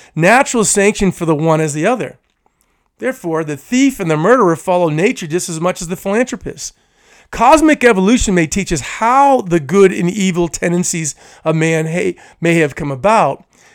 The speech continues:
but in itself, it is incompetent to furnish any better reason why what we call good is preferable to what we call evil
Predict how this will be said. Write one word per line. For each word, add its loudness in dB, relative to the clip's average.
but 4
in 8
itself, 4
it 0
is 4
incompetent -4
to -4
furnish -2
any 0
better 2
reason -2
why 4
what 0
we -4
call -2
good 6
is 2
preferable -8
to -10
what -6
we -8
call 2
evil -4